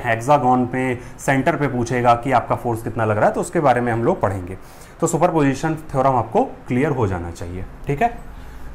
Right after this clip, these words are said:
तो next lecture में हम लोग मिलेंगे, और next lecture में मैं आपको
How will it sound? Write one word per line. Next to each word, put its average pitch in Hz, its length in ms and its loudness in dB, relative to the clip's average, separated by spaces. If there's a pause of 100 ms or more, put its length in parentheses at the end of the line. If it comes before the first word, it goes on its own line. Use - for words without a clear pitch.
तो - 60 -4
next 139 280 0
lecture 147 260 0
में 143 120 2
हम 135 100 4
लोग 143 120 6
मिलेंगे, 123 340 2
और 226 180 -2
next 165 260 0
lecture 123 280 -2
में 120 120 0
मैं 117 120 2
आपको 113 420 2